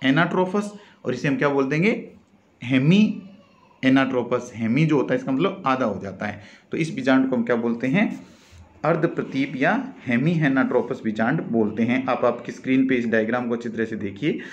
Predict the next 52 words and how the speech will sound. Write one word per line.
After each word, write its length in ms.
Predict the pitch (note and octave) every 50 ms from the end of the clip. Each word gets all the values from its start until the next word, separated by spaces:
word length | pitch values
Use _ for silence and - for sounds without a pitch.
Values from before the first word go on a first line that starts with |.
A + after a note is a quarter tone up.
| - - - _ _
इसके 200 | A#2+ A#2 - B2
अंदर 140 | A#2+ A2+ A2
आपको 280 | A2+ G#2+ G#2+ - A#2+ B2+
दिखाई 280 | A#2 G#2 G2+ A2 G#2+
दे 140 | G#2+ A2 A2+
रहा 120 | A2+ A#2 B2
है 160 | D3+ F#3 - - - - - _
कि 80 | - C#3+
इस 80 | D#3+ F#3
प्रकार 340 | - F3+ F3 F#3 F3 F3
का 100 | E3 F3+
जो 120 | E3+ E3 D#3+
बीजांड 420 | - C#3 C3 C3+ C#3 D3 E3 E3+
जो 120 | D#3+ D#3+ C3+
होता 180 | A2+ A2+ A#2+
है 60 | C3
ना, 200 | C#3 D#3+ D#3 - -
इसमें 320 | D3 - D#3+ D#3 D3+ C3+
बीजांड 440 | - B2+ A2+ C3+ C#3+ D#3 F3+ F#3 F3+
वृंत 400 | D#3+ - - D3+ D#3+ E3+ D#3+ -
के 180 | - - E3+ D#3+
पार्श्व 560 | D#3+ - - D#3+ D3+ D#3 D#3+ D#3+ - - G#3
में 140 | G3+ G3+ F#3+
वृद्धि 440 | D3+ C3+ C#3 C#3+ C#3 C#3 F3+ G3
से 360 | F#3+ G3 F#3+ C3+ G2 - - - - - - _ - _ _ _ _ - _ _ _ _ _ _ _ _ _ _ -
जो 120 | C#3+ A#2 G#2+
lateral 380 | G#2+ A2+ B2+ B2 B2 D#3+ E3
जो 160 | D3+ D3 D3
भाग 260 | A2 G#2+ A2 G#2+ G#2 A2
है, 220 | C#3 F3+ A3 - - - - - _ -
उस 140 | D3+ D3+
भाग 420 | D#3 B2 A2 G#2+ G#2+ B2 C3+ C#3+ C3+
के 80 | - C3
अंदर 220 | A#2+ A#2+ A#2+ B2+
वृद्धि 400 | C3+ A2+ G#2 A#2+ C#3 C3+ C3+ F#3+
हो 120 | F3+ C#3+ A2+
जाती 340 | G#2+ G2+ F#2 F#2 - A#2+
है, 240 | A#2 B2+ C#3+ E3 D#3+
थोड़ी 180 | D3+ C3 B2 A2
growth 240 | G#2+ B2+ D#3 E3 D#3+ -
हो 60 | A2+
जाती 300 | G2 G#2 G2 G2+ A2 C3
है। 120 | C#3+ B2
Growth 360 | A#2 B2+ C#3+ D3+ D#3+ D#3 D#3+ A#2+
होने 200 | A#2 A#2 B2 A#2
के 120 | A#2 A#2+
कारण 360 | A2+ - G#2 G#2 A2 C3 E3 - - - - - - - _ -
बीजांड 420 | A#2+ A2+ B2 C3+ C3+ D3+ D#3 D3+
का 100 | - C#3+
जो 160 | C3 A#2+ B2
शरीर 380 | A2+ A#2 - A#2+ C3 C#3 D3+ B2
है, 380 | F#2+ F2+ G#2+ A2+ C3 - -